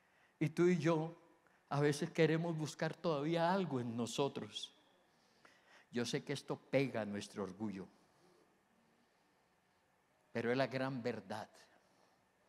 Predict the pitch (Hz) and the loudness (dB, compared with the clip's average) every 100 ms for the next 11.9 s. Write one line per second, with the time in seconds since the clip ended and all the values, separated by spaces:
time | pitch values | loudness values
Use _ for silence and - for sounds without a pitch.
0 | _ - - - - 139 147 - 127 - | _ -20 -20 -20 -8 4 4 6 2 2
1 | 117 131 170 190 170 - 151 131 127 117 | 0 2 2 2 0 0 0 2 0 0
2 | - 160 151 113 107 104 113 - 110 113 | 0 0 0 -2 -4 -4 -4 -4 -6 -4
3 | 131 139 143 - - 123 107 107 113 117 | -2 -2 -4 -8 -6 -4 -2 -2 -2 -2
4 | 107 92 - - - _ _ _ _ _ | -6 -12 -8 -8 -10 _ _ _ _ _
5 | _ _ _ _ 113 117 113 98 117 139 | _ _ _ _ -4 -2 0 0 0 0
6 | 143 147 - 110 - - 185 113 98 - | 0 -2 -4 -4 -4 0 0 0 -6 -10
7 | - - _ _ _ - - 120 127 - | -16 -18 _ _ _ -20 -10 -4 -4 -2
8 | 127 123 131 135 131 120 110 131 131 120 | 0 2 2 0 -2 -4 -2 -2 -2 -2
9 | 104 113 104 107 104 123 131 120 110 101 | -2 -2 -2 -2 -2 -2 -2 0 -2 -2
10 | 117 117 - - - - - - 110 110 | -2 -2 -4 -16 -20 -20 -6 -4 -2 0
11 | 104 110 120 120 139 156 135 107 | 0 0 -2 -2 0 0 0 -6